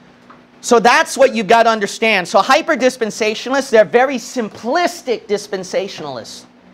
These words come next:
They're very amateurish because they overtly divide. They automatically think dispensation means divide, and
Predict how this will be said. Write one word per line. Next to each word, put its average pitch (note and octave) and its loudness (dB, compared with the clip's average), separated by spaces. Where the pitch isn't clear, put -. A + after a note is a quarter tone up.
They're A3+ 4
very B3 2
amateurish A3+ -2
because G#3+ 2
they A3 4
overtly B3 2
divide. G#3+ 4
They G#3 4
automatically C4 2
think A#3 -6
dispensation A3 -6
means G3+ -4
divide, G3 2
and F#3+ -4